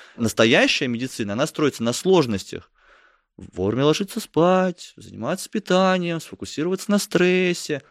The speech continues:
Скучно, доктор. Вот я сорок лет свою жизнь разрушал, дайте одну таблетку, чтобы я чувствовал себя как в семнадцать лет, и дальше мог разрушать свою жизнь. Как только будет какая-то вещь, которая действительно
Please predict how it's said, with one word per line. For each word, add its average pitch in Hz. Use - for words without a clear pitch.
Скучно, -
доктор. -
Вот -
я 156
сорок 170
лет 151
свою 127
жизнь 113
разрушал, 190
дайте 190
одну 135
таблетку, 185
чтобы 131
я 156
чувствовал 143
себя 120
как 104
в -
семнадцать 110
лет, 95
и -
дальше 208
мог 139
разрушать 113
свою 104
жизнь. 82
Как 143
только 196
будет 165
какая-то 139
вещь, 135
которая 139
действительно 131